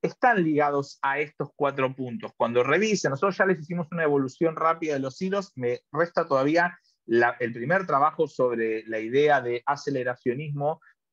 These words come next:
y el mundo gaseoso, que tenían varias preguntas para contestar. Si lo ven, ustedes han estado interrogándose por lo que son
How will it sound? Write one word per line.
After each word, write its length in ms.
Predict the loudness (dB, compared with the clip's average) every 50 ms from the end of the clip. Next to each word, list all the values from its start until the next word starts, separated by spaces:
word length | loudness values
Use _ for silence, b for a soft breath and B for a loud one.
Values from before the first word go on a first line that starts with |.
| _ _
y 280 | -4 0 2 2 2 2
el 100 | 0 -2
mundo 320 | -2 -4 -2 -2 0 0
gaseoso, 580 | 0 0 -4 0 0 2 4 4 2 0 -2 -6
que 60 | -6
tenían 220 | -6 -6 -6 -4
varias 260 | -2 0 0 0 -2 -2
preguntas 360 | -2 -2 -2 0 -2 -4 -2
para 180 | -2 -4 -4
contestar. 640 | -4 -6 -4 -4 -6 -6 -2 _ 0 2 2 0 -2 B B B B B B B
Si 220 | _ -8 -2 0 2
lo 180 | 4 4 4
ven, 300 | 6 4 4 2 0 -4 -8 _ _
ustedes 440 | -10 -10 0 4 4 4 4 4 2
han 160 | 2 2 4
estado 520 | 2 0 2 0 2 4 4 4 2 0 -4
interrogándose 720 | -8 -4 -4 -2 -2 0 -2 -2 -2 -4 -6 -2 -2 -2
por 180 | -2 0 -2 -2
lo 140 | -2 -2 -4
que 80 | -6
son 420 | -4 -2 -2 0 0 -2 -4 -8